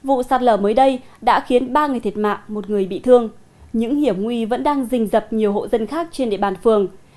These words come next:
Và những hình ảnh mà các phóng viên thời sự ghi lại sau đây cần được xem là lời cảnh báo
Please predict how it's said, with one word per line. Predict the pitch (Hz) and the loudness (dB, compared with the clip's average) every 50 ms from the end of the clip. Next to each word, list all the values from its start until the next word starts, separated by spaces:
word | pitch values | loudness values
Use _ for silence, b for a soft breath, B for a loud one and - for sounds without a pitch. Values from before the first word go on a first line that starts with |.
| b b | b b
Và | b 214 254 247 | b 2 2 4
những | 240 233 262 311 | 4 2 2 2
hình | 320 302 226 | 2 2 2
ảnh | 233 226 202 185 180 190 | 2 0 0 0 0 -2
mà | 196 | -2
các | 190 - 339 - | -4 -4 -6 -2
phóng | - 220 220 214 | -2 -2 -2 0
viên | 277 269 254 247 | 0 0 0 0
thời | 240 247 214 196 | 0 0 0 0
sự | - 240 226 - - | 2 0 0 0 -2
ghi | 214 240 247 | -2 2 2
lại | 247 196 - | 2 2 2
sau | 220 - 254 247 | 0 0 2 4
đây | 247 262 262 247 220 B B B B B B | 6 6 4 4 0 B B B B B B
cần | 277 277 262 247 | 2 2 4 6
được | 247 247 247 | 6 4 4
xem | - - 302 294 277 277 | 4 -2 0 0 2 2
là | 254 233 208 | 0 0 0
lời | 208 208 208 202 | 2 2 2 2
cảnh | 190 - 233 214 180 | 0 -2 -4 -4 0
báo | 208 196 190 208 311 | 0 2 2 2 0